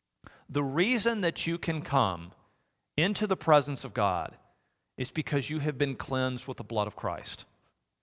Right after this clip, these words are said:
It's not because you've kept yourself from all those bad things that you're not supposed to do.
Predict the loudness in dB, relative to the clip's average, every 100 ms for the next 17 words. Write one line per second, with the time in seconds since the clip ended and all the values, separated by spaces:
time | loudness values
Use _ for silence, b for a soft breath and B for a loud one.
0 | _ _ _ _ _ _ _ _ _ _
1 | _ -2 0 6 8 6 0 -18 _ _
2 | _ _ -2 0 -2 -4 -8 0 0 0
3 | -8 2 2 2 0 0 2 2 4 6
4 | 6 4 0 0 -4 -6 -4 -4 -4 -2
5 | -4 -4 -10 -8 -10